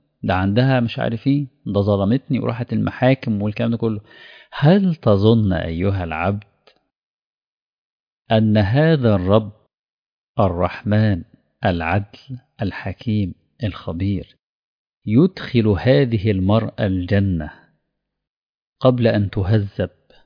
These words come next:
وتنقى وتؤهل للجنة؟ وكذلك أنت، إذا كان هو ظالم ومجرم و،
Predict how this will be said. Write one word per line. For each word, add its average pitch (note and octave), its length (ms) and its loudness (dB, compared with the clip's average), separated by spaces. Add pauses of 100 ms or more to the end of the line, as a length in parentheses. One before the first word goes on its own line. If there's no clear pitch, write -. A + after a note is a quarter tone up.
(540)
وتنقى F#2+ 1080 -4 (300)
وتؤهل A#2 880 0
للجنة؟ G2 640 -2 (1120)
وكذلك A2+ 640 0
أنت، A#2 400 -4 (960)
إذا F#2+ 160 -4
كان G#2 220 0
هو G2 280 2
ظالم G2 540 2
ومجرم G2 640 0
و، F2+ 100 0